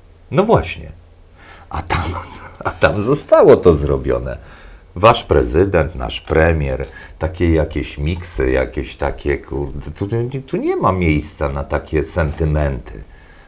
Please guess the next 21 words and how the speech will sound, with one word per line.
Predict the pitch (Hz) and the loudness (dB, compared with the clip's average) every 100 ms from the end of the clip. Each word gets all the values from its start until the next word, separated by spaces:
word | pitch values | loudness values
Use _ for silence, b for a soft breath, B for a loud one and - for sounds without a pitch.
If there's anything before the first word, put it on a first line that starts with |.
| B | B
że | 67 71 | -8 -6
trzeba | - 78 - | -4 -2 -2
pociągnąć | - 76 - 87 85 73 73 | -2 -2 0 0 0 -2 -6
starego | - 73 71 69 - | -4 0 0 0 -2
konia. | - 57 55 65 | -2 -4 -4 -6
No | 92 | -6
niestety, | 151 - 262 262 - 60 - B B B B | -6 -2 0 0 0 -4 -6 B B B B
trzeba | - 80 104 | -2 0 2
go | 85 71 80 85 - | 2 2 2 0 -8
odstawić | - 117 - - 78 69 78 - | -8 -8 -8 -2 -2 -2 -4 -6
od | 78 | -6
tego | - 71 69 | -4 -2 -2
koryta | - 76 65 62 - 76 | 0 0 0 -2 -4 -4
całkowicie | - 101 101 92 82 80 95 | 2 2 4 2 0 -2 -2
do | 92 | 0
końca | 87 73 65 - | 0 0 0 0
i | 87 | 0
bez | 87 90 | 2 0
prawa | 87 104 120 | 0 2 2
powrotu, | - 151 156 85 - 64 | 0 0 2 2 0 -6
absolutnie. | - - 131 98 - 60 | -6 0 2 2 -2 -12